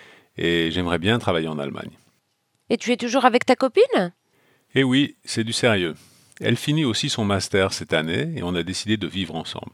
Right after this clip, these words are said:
Speaker 1: dans la ville où on trouvera du travail. Et toi, tu en es où ?
Speaker 2: Je viens de trouver un job dans une société de consultants à Barcelone. Et je suis en plein déménagement.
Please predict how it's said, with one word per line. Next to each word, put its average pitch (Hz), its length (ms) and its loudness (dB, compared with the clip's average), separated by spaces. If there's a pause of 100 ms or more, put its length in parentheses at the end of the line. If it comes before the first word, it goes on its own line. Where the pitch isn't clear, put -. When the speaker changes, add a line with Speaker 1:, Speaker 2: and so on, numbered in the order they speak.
(160)
Speaker 1:
dans 107 160 2
la 101 120 2
ville 110 240 -2
où 95 100 -6
on 87 60 -8
trouvera 90 280 -4
du 87 80 -14
travail. - 480 -6 (440)
Et 95 120 -12
toi, 143 200 0
tu - 140 -6
en 107 120 0
es 104 60 0
où ? 143 160 -6 (1300)
Speaker 2:
Je - 160 -6
viens 226 180 8
de 254 100 0
trouver 254 260 4
un 240 160 8
job 285 300 6
dans 254 140 4
une 220 180 0
société 311 480 2
de 269 100 0
consultants 254 520 -2
à 359 40 2
Barcelone. 226 680 6 (400)
Et 214 80 6
je 220 100 2
suis 269 180 2
en 262 100 6
plein 370 320 4
déménagement. 226 680 4